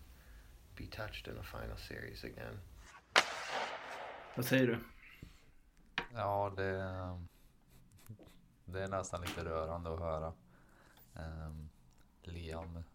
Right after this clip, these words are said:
Speaker 3: vår kapten, är, det är en kille man ser upp till. Ehm, otroligt mycket, ehm, speciellt som människa. Så få höra de orden från honom, det,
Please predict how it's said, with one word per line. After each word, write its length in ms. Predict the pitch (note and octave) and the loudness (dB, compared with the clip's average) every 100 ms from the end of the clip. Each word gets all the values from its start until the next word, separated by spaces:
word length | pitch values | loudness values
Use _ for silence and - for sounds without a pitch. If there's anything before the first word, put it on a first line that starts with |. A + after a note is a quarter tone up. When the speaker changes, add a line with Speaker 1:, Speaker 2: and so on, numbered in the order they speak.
| - | -12
Speaker 3:
vår 220 | F2+ F2+ - | -4 -2 0
kapten, 580 | E2+ - F2 F2 F2 | -2 -2 -4 -2 0
är, 240 | E2+ E2+ E2 - - - - - - - - - - - - - - - | 2 2 0 -4 -18 -16 -16 -16 -18 -18 -20 -18 -18 -18 -20 -20 -18 -10
det 160 | E2+ | -6
är 40 | A2 | -6
en 100 | G#2 | -2
kille 200 | G2 E2 | 0 2
man 160 | E2 | 0
ser 140 | - D2+ | 0 0
upp 160 | D#2+ | 0
till. 200 | - - - - - - - - | -2 -6 -8 -18 -20 -20 -16 -8
Ehm, 360 | E2 D#2+ D2+ D2 - | -4 -4 -4 -8 -10
otroligt 460 | D#2 G2 D#2+ D#2 | -4 -2 0 -2
mycket, 400 | F2+ - - E2 | -4 -6 -6 -4
ehm, 420 | D#2+ D#2 D#2 D#2 D#2+ - - - - - - - - - - - | -2 -2 -2 -6 -10 -16 -20 -20 -20 -20 -20 -20 -20 -20 -12 -6
speciellt 440 | - F#2 - G2 | -4 0 2 2
som 100 | F2 | 2
människa. 380 | E2 D2 - - - - - - - - - - - | -2 -2 -2 -2 -6 -20 -20 -20 -20 -20 -20 -20 -18
Så 160 | - E2 | -12 -10
få 140 | - | -2
höra 380 | E2+ F#2 F2 F#2 | 4 6 6 6
de 200 | F#2+ F2 | 4 0
orden 420 | D#2+ D#2+ D#2+ D#2 - - - - - - - - - - - | 0 0 -2 -6 -10 -18 -20 -20 -20 -20 -20 -20 -20 -20 -16
från 340 | - F#2 G#2+ A#2 | 0 4 4 4
honom, 440 | G2 D2+ D#2 D#2+ | 2 0 -4 -2
det, 480 | F2 F2 F2 F2 | 0 2 2 0